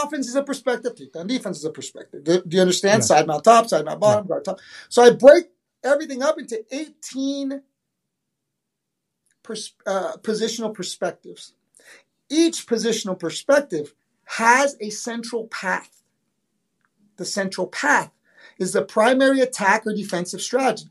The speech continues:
Speaker 1: What works best first? Now,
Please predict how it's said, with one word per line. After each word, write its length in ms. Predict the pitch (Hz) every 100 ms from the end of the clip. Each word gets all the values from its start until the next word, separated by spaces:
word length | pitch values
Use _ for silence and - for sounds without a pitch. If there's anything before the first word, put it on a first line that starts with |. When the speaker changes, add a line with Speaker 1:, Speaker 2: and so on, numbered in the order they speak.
| -
Speaker 1:
What 460 | 175 196 214 254 -
works 500 | 180 185 190 202 - -
best 420 | 156 180 180 - - _
first? 800 | - 262 285 - - - - _ _ _ _ _ _ _ _ _ _ _ _ _ _ _ _ _ -
Now, 240 | 320 143